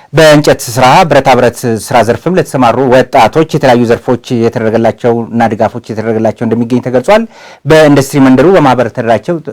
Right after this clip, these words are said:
እየተንቀሳቀሱ የሚገኙ ወጣቶችም በበኩላቸው ተጠቃሚነታቸው እያደገ ስለመምጣቱ ነው የሚናገሩት።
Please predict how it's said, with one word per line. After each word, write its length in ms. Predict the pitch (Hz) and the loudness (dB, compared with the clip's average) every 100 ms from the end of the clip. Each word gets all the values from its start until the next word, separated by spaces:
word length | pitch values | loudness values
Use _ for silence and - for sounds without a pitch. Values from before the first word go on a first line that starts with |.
| - | -6
እየተንቀሳቀሱ 680 | 117 113 120 - 110 113 117 | -4 -4 -6 -4 -4 -4 -4
የሚገኙ 420 | 110 117 117 117 | -2 -2 0 -2
ወጣቶችም 480 | 117 120 120 131 180 | 0 -2 -2 -2 -2
በበኩላቸው 560 | 143 104 113 113 180 190 - - - _ | 0 -2 -2 0 0 -2 -4 -20 -20 _
ተጠቃሚነታቸው 840 | 180 185 180 156 147 135 120 - | -4 -2 0 2 2 0 -2 -2
እያደገ 340 | 117 117 110 110 | 0 0 0 -2
ስለመምጣቱ 480 | 107 151 131 127 113 | -2 -2 0 0 -4
ነው 120 | 110 98 | -4 -4
የሚናገሩት። 640 | 143 147 156 143 160 185 | 0 0 0 0 -2 -2